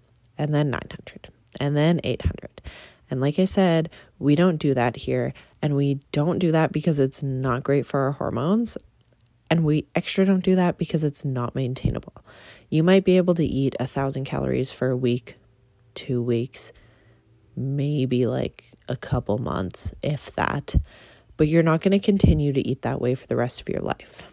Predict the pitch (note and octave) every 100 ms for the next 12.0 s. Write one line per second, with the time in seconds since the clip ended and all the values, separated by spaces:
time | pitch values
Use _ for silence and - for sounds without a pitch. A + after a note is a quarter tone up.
0 | - - _ - D#3 C3+ D3 - D#3+ G#3
1 | F#3 E3+ - - - - D3 C#3 D3 C3+
2 | B2+ C3+ D3+ D3 C#3+ C3+ C3+ C3+ B2+ -
3 | F#3 G#3+ - D#3 B2+ - C3+ - C3 -
4 | A#2+ A2 - - F#3+ G3 E3+ C3+ A2 A2
5 | - C#3+ - _ _ _ _ _ _ _
6 | - C3+ B2 C3+ D3+ C3+ C#3 B2+ B2 -
7 | C3 A#2 B2+ C3+ D3 F#3 G3+ D#3+ C3+ C3
8 | - B2+ A#2 - - F3 - B2+ B2 C3+
9 | - - B2+ - D#3+ E3+ F#3+ F3 C#3 C#3
10 | C3+ C#3 - C3 B2+ B2 C3 C3 C3 A2+
11 | B2 A#2+ - - - _ _ C#3 B2+